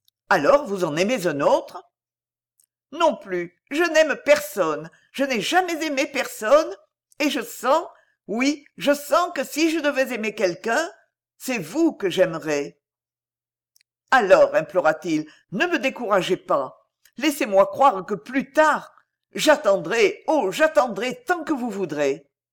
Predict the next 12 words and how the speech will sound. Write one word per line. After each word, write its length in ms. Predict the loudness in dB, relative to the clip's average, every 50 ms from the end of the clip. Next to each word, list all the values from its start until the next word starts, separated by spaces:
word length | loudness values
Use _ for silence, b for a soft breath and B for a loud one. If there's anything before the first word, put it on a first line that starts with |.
| _ _ _ _ _ _ _ _
Vous 100 | 0 2
me 120 | 2 2 0
torturez 640 | 2 2 2 2 2 0 -2 -4 0 2 0 0
bien 320 | 0 -4 2 4 6 6 6 2
inutilement, » 840 | -2 -4 -4 -6 -4 -4 -4 -4 -2 -4 -2 -2 -2 -2 -2 -6 -10 -10
gémit-elle. 880 | -6 -4 -4 -4 -4 -8 -10 _ -2 0 0 0 -2 -4 -8 -12 -16 _ _ _ _ _ _ _ _ _ _ _ _ _ _ _ _ _
Et 160 | 2 2 2
le 100 | 2 -2
regardant 480 | -2 -2 0 2 0 0 0 -2 -4 -2
loyalement 640 | -2 -2 -2 2 2 0 0 0 -4 -4 -6 -4 -4
en 120 | -6 -6 -6
face, 480 | -6 -4 -2 0 0 0 -2 -6 -12